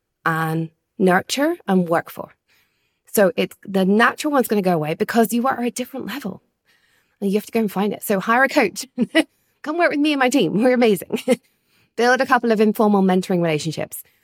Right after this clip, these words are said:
You know I'm a big believer in having both a coach and a mentor. I do believe that at a certain level, your mentoring relationships are very informal. You buy them a coffee once a quarter and pick their brain about some of the challenges. It's not, like, a very formal once a week meet with them and all that kind of stuff,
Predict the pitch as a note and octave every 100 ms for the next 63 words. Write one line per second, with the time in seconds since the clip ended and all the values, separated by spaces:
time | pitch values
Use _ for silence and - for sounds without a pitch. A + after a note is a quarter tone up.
0 | _ _ F#3+ A3+ A#3 A3+ G3+ A3+ G3 G3+
1 | G3 F#3+ F#3+ F3+ F3 F3 - - A#3 -
2 | G3 E3 F#3+ A3 C4 B3+ C4 - _ _
3 | _ - G3 G#3+ A3 A3+ A3+ A3+ G3+ F#3
4 | F#3 - F3+ - - - A3+ G3+ G3+ G#3+
5 | A3+ F3+ F#3 G#3 A3 G#3 G3+ G3 G3 G3
6 | G3 - - D#3+ D#3+ D#3+ D3+ - A#3 A#3
7 | A#3 A3+ G#3+ _ _ G3 G3 E3+ E3 A3
8 | A3 G#3 - - G#3+ G3 G3 G3+ - D#3
9 | D#3+ F3+ F#3+ G3+ F3+ E3 - C#3+ - G3
10 | G3 G3+ G#3 F#3+ _ _ _ _ F#3 -
11 | F#3+ G3+ F#3+ F#3 G3+ F#3+ E3 F3+ - F3
12 | F#3+ - F3+ F#3+ - F3 E3 E3+ E3 E3
13 | D#3+ E3+ F3 F3 F3+ E3 E3+ D#3+ - G3